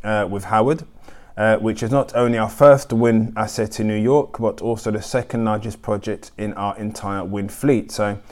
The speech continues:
good news there coming by way of the wind market and the United States of America, N Y C.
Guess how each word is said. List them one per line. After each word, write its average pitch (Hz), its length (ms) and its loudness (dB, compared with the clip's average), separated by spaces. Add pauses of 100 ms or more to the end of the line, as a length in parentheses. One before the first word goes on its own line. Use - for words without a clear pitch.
(500)
good 135 180 6
news 120 220 4
there 113 180 6
coming 117 320 -2
by 107 160 2
way 107 180 2
of 104 180 2
the 104 200 0
wind 110 320 2
market 107 580 0
and 107 240 -2
the 104 120 -2
United 110 560 -2
States - 440 -4
of 107 180 -4
America, 120 680 0
N 110 180 0
Y 110 160 0
C. 113 480 0